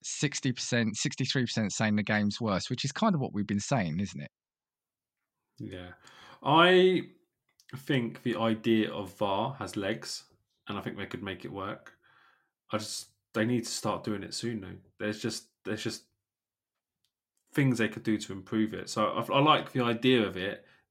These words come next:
Speaker 2: but it's been implemented badly. And because of that implementation badly, I would rather them take it away rather than spend the next ten years trying to fix it.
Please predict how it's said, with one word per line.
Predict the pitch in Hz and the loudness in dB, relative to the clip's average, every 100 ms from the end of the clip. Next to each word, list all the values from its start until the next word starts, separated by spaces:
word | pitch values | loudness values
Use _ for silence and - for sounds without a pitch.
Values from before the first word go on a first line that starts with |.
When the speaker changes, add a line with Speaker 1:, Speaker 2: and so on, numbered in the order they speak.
| _ _ - | _ _ -2
Speaker 2:
but | |
it's | 101 | -2
been | - 117 | 0 0
implemented | 107 98 101 87 - | 0 -2 -8 -10 -8
badly. | 92 92 90 90 - _ _ - - _ - | -6 -6 -8 -14 -18 _ _ -20 -20 _ -4
And | 113 | -2
because | 113 143 120 | 4 6 6
of | |
that | 107 | 4
implementation | 110 101 104 101 95 95 | 2 -2 -6 -4 -4 -4
badly, | 98 95 92 | 0 0 0
I | - 110 | 0 0
would | 107 107 | 0 0
rather | 117 113 104 | 6 6 4
them | 104 104 | 0 -2
take | - 110 107 | -2 -4 -2
it | 101 | -4
away | 101 95 92 | -2 -2 -2
rather | 98 98 92 | -2 -4 -4
than | 98 | -8
spend | 92 101 95 | -6 -6 -6
the | 92 | -6
next | 98 - - | -8 -8 -6
ten | 101 95 | -6 -4
years | 92 90 | -6 -6
trying | - 90 | -8 -8
to | |
fix | - - - | -10 -10 -8
it. | 90 | -10